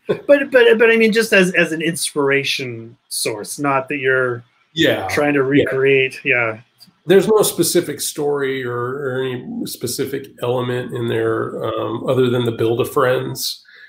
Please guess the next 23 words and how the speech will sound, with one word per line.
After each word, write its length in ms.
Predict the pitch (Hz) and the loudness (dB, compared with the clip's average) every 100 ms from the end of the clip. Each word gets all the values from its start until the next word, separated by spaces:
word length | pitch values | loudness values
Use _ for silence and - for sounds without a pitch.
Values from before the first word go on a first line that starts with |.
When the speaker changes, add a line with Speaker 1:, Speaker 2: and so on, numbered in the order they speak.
| - - | -16 -4
Speaker 2:
I've 120 | 117 | 0
had 180 | 127 123 | 2 2
this 200 | 120 - | 0 2
idea 380 | 127 113 123 120 | 0 0 0 -2
for 160 | - - | -2 -6
Kankor 500 | - 120 120 123 117 | -2 -2 0 -2 -2
being 240 | 120 120 | -2 0
in 200 | 117 117 | 0 0
this 180 | 113 - | -2 -2
suitcase-like 1200 | 120 120 - 123 120 - - - - 135 120 - _ - | -4 -4 -4 -4 -4 -10 -10 -10 -8 -6 -6 -8 _ -2
box, 640 | 120 120 117 - - - _ _ _ _ - | 0 0 -2 -6 -8 -10 _ _ _ _ -8
uh, 460 | 120 113 110 117 143 - - | -4 -2 -2 -2 -4 -10 -12
for 180 | - 123 | 0 2
a 60 | 120 | 4
while, 520 | 127 127 135 135 - | 4 4 4 2 0
so 280 | - 131 117 | -4 -2 0
I 60 | |
wanna 220 | 117 117 113 | 2 0 0
work 240 | 113 113 | -2 -2
that 180 | 113 110 | -2 -2
into 220 | 117 117 | -2 -4
the 100 | 113 | -4
story. 640 | - - 117 120 120 120 | -6 -4 -2 0 0 -2